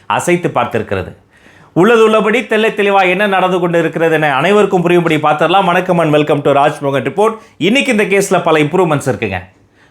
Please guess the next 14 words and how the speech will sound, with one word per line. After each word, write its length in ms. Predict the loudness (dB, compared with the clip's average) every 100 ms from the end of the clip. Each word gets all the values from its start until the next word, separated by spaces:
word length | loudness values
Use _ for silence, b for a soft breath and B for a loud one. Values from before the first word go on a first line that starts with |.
| _
போஸ்ட்மார்ட்டம் 640 | 0 2 0 -2 0 0 -2
ரிப்போர்ட் 320 | -2 -2 -2
ரெடி. 460 | -2 -2 -4 -10 _ b b b
பிரேத 320 | 0 2 2
பரிசோதனையை 960 | 2 0 0 0 0 2 0 0 -2 -10 _ _ _ _ _
முடிப்பதற்கு 760 | 0 2 2 2 2 2 2 0
மருத்துவர்கள் 480 | 0 0 -2 0 0
படாத 460 | 0 2 2 2
பாடுபட்டாங்க. 640 | 0 0 0 -2 -4 -2 -2
ஏன்னா, 200 | 0 -2
நாட்பட்ட 760 | -2 0 0 0 -2 -4 0 0
எவிடன்ஸா 500 | 2 0 0 -2 0
மாறி 300 | 0 0 0
போச்சு. 360 | -2 -4 -4